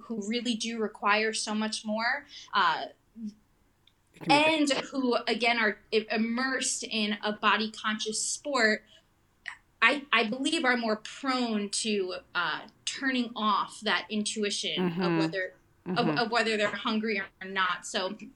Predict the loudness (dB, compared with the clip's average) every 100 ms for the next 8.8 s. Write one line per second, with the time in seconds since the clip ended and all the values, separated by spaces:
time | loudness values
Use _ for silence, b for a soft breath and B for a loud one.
0 | -8 -4 -4 -4 -8 B B -6 -4 -2
1 | 0 0 -2 -2 -2 -2 -2 -2 0 0
2 | 0 2 0 0 -2 -2 -2 -2 0 0
3 | -2 0 0 2 2 0 -8 _ _ 0
4 | 2 0 -2 -2 -2 -4 -6 -6 2 2
5 | 2 -2 -2 -2 -2 B B 0 0 0
6 | 0 0 0 -2 -2 -2 0 0 -2 -2
7 | -2 -2 -2 0 0 -2 -4 -4 -4 -4
8 | -6 -6 -8 -6 -4 -4 -6